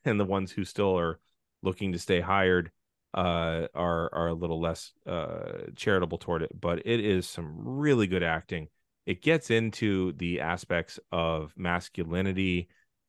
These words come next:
and, um, just body mortgaging,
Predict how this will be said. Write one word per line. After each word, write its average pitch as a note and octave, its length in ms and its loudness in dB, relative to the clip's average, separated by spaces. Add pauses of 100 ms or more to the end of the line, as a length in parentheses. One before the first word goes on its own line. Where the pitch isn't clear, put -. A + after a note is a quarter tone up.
(180)
and, F2 800 -2 (140)
um, E2 640 -2
just F2+ 240 -8 (420)
body G2+ 540 2
mortgaging, G#2+ 760 0